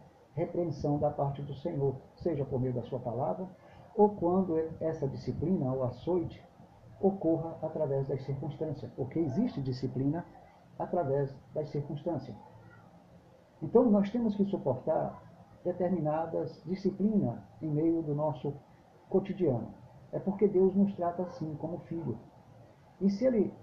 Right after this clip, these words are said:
nos trata assim, como filhos, é porque ele nos ama. E a disciplina diária das circunstâncias da vida tem uma finalidade.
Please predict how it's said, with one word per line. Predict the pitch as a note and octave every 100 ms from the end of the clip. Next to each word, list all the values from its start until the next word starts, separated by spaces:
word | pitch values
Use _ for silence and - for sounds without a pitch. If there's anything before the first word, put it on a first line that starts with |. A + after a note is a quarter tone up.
| -
nos | D#3+ C#3+ -
trata | D#3 E3 D3+ B2+ -
assim, | C3 A#2+ - F#3+ F#3 - - - - - - - - - - - - - -
como | D3+ C3
filhos, | - F#3 F#3+ A#2 - - - -
é | C#3
porque | C3+ C#3 D#3+
ele | F3+
nos | G3 G3
ama. | E3 A#2 - - - - - - - - - - - - -
E | E3+
a | F#3 G3+ G3+
disciplina | F3+ G3+ G3 A3 A#3 F#3
diária | B2+ B2 C3 D3 A#2+ A2
das | B2+ -
circunstâncias | C3+ B2 C3+ - F3 D3 B2
da | A2
vida | C#3 D#3 D3+
tem | G#3+
uma | G#3+ G#3
finalidade. | G3+ G3 G3+ D3+ C3+ C3